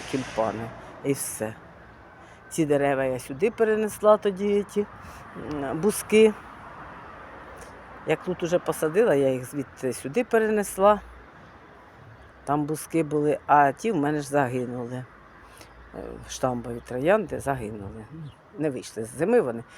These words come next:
Один год вони не вийшли з зими. І все, і всі, і шість штук. Що я не робила, вони не вийшли.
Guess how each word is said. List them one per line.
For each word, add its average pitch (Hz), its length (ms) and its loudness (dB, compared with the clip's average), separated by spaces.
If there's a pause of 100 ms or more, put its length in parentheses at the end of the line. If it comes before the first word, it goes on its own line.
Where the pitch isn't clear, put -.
(200)
Один 127 340 -6
год 196 180 4
вони 127 220 -8
не 131 140 -6
вийшли 151 320 -6
з 107 120 -12
зими. 104 240 -10
І 82 60 -8
все, - 360 -8
і 147 40 -8
всі, - 300 -12 (120)
і 117 60 -14
шість - 240 -8
штук. - 240 -16 (640)
Що - 140 -6
я 135 120 0
не 123 140 -6
робила, 175 360 0
вони 131 240 -4
не 131 120 -6
вийшли. - 340 -14